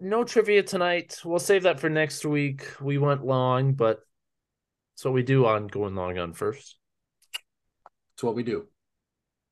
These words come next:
Speaker 2: I mean,
Speaker 1: Well,
Speaker 2: today,
Speaker 1: well
Speaker 2: yeah, that's the, and I did it to you, Seth. I apologize. Even without Jeremy, I stretched it out.
Speaker 1: We, we did, you know, it was the last one, so, so I get it. I get it. We, we had to juice, we had to juice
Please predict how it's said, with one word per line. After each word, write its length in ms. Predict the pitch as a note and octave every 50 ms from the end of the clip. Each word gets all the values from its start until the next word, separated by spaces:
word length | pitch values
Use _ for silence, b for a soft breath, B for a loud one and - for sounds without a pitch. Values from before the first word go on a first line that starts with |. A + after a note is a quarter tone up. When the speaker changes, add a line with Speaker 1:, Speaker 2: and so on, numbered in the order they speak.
| _ _ -
Speaker 2:
I 140 | C#3 D3
mean, 160 | F3+ G3 - D#3+
Speaker 1:
Well, 60 | D#3+
Speaker 2:
today, 180 | D#3+ - G3 G3+ G#3 G#3+ G#3 G3+ - -
Speaker 1:
well 100 | - - _ _ _ _ _ _ -
Speaker 2:
yeah, 160 | F3+ G#3 G#3
that's 280 | G3+ G3 G3+ G3+ G#3
the, 180 | - F#3+ D#3 C#3 - -
and 100 | - D#3
I 120 | D#3 D3+ C#3+
did 160 | C#3+ E3+ F#3
it 100 | F#3 D#3 C#3
to 80 | - B2
you, 120 | A2+ G#2 F#2+
Seth. 220 | - A2+ G2 F#2
I 120 | G#2 G#2+
apologize. 680 | A2+ A2 - A2+ A#2+ B2+ B2+ C3+ C#3+ D3+ D#3+ D#3 - - D3 C3+
Even 240 | B2+ D#3 F3 G3
without 300 | G3 F3+ E3+ D#3+ D3 C3
Jeremy, 360 | G#2+ A2 G#2 A#2 A#2 F#2 D#2+ - - _ _ _ _ _ _ _ _ _ _
I 140 | - G#2 G#2
stretched 400 | - - - G#2+ F#2+ - - -
it 100 | F2+ F2+
out. 200 | F2 - - _ _ _ _ _ _ _ _ -
Speaker 1:
We, 260 | B2 B2+ D3+ E3 E3+
we 180 | D3+ E3 F3+ G3+
did, 260 | F3+ A3+ A3+ E3+ F#3
you 120 | F#3+ G3 G#3+
know, 280 | A3+ B3+ C4 C#4 C#4+ B3+ G3+
it 80 | A3+ A3+
was 160 | A#3+ C4 C4
the 80 | C#4
last 380 | C4+ C4+ C4 B3+ B3+ A#3+ B3 -
one, 240 | A3 G#3+ G#3 G#3 G#3
so, 640 | G3+ - G3+ F#3 F3+ F3+ F3+ F3+ F3+ F3 D#3+ B2+ B2+
so 220 | D#3+ D3 - F3+
I 60 | E3 E3+
get 200 | D#3 D#3 C3 A2
it. 160 | G2+ - - _ _ _ -
I 60 | -
get 200 | F3+ F3+ G#3 G#3
it. 80 | G#3 -
We, 240 | F3 F3+ F3+ F#3 E3+
we 180 | - E3+ F3+ F#3
had 220 | F3 G3+ F3+ F3
to 80 | F#3+ F3+
juice, 500 | D3+ D3+ D#3 D#3+ C#3+ C3+ - - - - - -
we 160 | D#3 E3+ F3
had 200 | F#3 A#3+ C#4 B3+
to 80 | B3+ A3
juice 560 | E3+ D#3 F#3 G#3 A3 G#3 - - - -